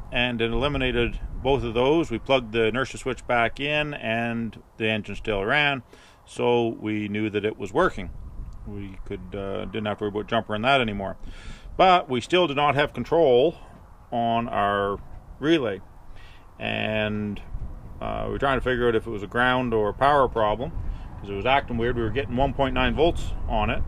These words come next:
instead of the twelve volts that we needed for control. We had a twelve volt supply for our load circuit. So over here in the, in the fuse box, we have a diode. That's the E C M diode.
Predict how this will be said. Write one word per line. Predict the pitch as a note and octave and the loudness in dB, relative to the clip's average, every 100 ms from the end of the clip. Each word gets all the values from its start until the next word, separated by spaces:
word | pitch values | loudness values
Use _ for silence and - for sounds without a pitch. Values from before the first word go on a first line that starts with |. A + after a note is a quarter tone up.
| - | -2
instead | A2 G2+ A#2+ | -4 -4 -6
of | G#2 | -6
the | G#2 | -2
twelve | C#3+ D#3 | 2 2
volts | A#2 G#2+ - | 2 -2 -2
that | A2+ | -6
we | G#2+ | -4
needed | G#2 G#2 A2+ - - | -2 -2 -2 -6 -6
for | G#2 G2+ G2+ G2+ G#2 - - - | -4 -2 -2 -2 -4 -6 -6 -6
control. | G#2 E3+ F#3 A2+ - - - - - - - - - - - - - - | -2 2 2 0 -4 -12 -14 -14 -14 -14 -12 -12 -10 -10 -8 -10 -8 -6
We | G2 A#2 | 2 2
had | A#2+ | 2
a | |
twelve | A2 C3 A#2+ | 2 2 2
volt | A2+ A#2 A#2 - | 2 2 0 -10
supply | - A2+ - C3 A#2+ A2+ | -10 -8 2 4 6 4
for | A2+ A#2 | 2 0
our | G#2 | 0
load | G#2+ C#3+ C3+ | 0 -2 -2
circuit. | A2 F#2+ - - - - - - - - | -2 -2 -6 -12 -14 -14 -14 -16 -14 0
So | F#3+ F#3 D#3 E3 B2+ | 4 6 6 4 2
over | C#3+ E3+ D3+ | 4 4 4
here | C#3+ G3 D3+ D3 B2 | 2 4 4 2 0
in | C3+ C3 | -2 0
the, | B2 G2 - - - - - - - - - - - - - - - - - | 2 2 -4 -16 -16 -16 -18 -18 -18 -16 -16 -18 -18 -20 -18 -20 -20 -16 -8
in | A#2 A2 | -6 -2
the | G#2+ G#2 | -2 -4
fuse | - D#3 A#2+ | -2 -2 2
box, | A#2+ D3 - | 4 2 0
we | A#2 | 2
have | A#2 | 2
a | A2 | 4
diode. | C3+ C#3 A2 F#2+ | 6 6 6 4
That's | G#2+ - | -2 -4
the | B2 | -6
E | C3 | -4
C | C3+ | -2
M | C3 A#2+ | -2 2
diode. | A2 G#2+ G#2+ | 2 2 2